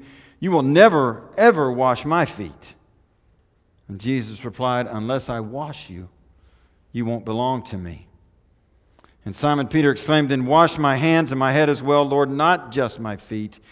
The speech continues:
And Jesus replied, "A person who is bathed all over does not need to wash except for the feet to be entirely clean. And you disciples are clean, but not all of you." For Jesus knew who would betray him.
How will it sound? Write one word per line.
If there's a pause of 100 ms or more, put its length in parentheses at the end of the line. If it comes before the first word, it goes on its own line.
(320)
And
Jesus
replied,
"A
person
who
is
bathed
all
over
does
not
need
to
wash (300)
except
for
the
feet (320)
to
be
entirely
clean.
And
you
disciples
are
clean,
but
not
all
of
you." (3250)
For
Jesus
knew
who
would
betray
him.